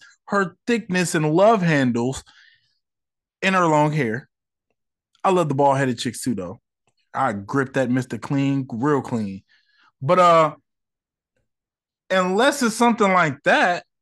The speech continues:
it's no reason why I would ever watch She-Hulk again. The same with most of the Marvel shows. They are shows chronologically that has to go in an order, and you watch it during the present time.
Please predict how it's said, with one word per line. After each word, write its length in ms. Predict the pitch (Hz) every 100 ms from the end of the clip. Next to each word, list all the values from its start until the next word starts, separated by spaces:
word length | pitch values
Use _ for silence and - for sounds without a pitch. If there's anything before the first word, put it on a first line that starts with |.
| _ _ _ _ _ _ _ -
it's 160 | 269 254
no 240 | 330 302
reason 260 | 330 302 240
why 160 | 240
I 40 | 233
would 180 | 254 -
ever 260 | - 370 285
watch 280 | 202 151 -
She-Hulk 480 | 165 147 143 131
again. 360 | 131 123 107 60 _ _ _ _ _ _ _ _ _ _ _ _ _ _ _ -
The 140 | 185
same 360 | 208 - 302 349
with 140 | 285
most 340 | 180 202 339 269
of 120 | 214
the 60 | 208
Marvel 420 | 233 302 269 196
shows. 520 | - 160 117 87 - _ _ _ _ -
They 120 | 190
are 280 | 226 240 247
shows 640 | 226 196 165 160 170 170 _
chronologically 1080 | - 180 233 247 180 147 135 131 - 143 139 _ _ _ _
that 240 | - 143 -
has 340 | - 180 208
to 100 | 233
go 220 | 202 202 214
in 80 |
an 140 | 220 220
order, 460 | - 135 127 135 147 _ _
and 140 | 139 143
you 140 | 175
watch 460 | 135 101 123 143 -
it 200 | 202 127
during 260 | 123 135
the 80 | 160
present 460 | - 123 113 151 165
time. 400 | 262 277 113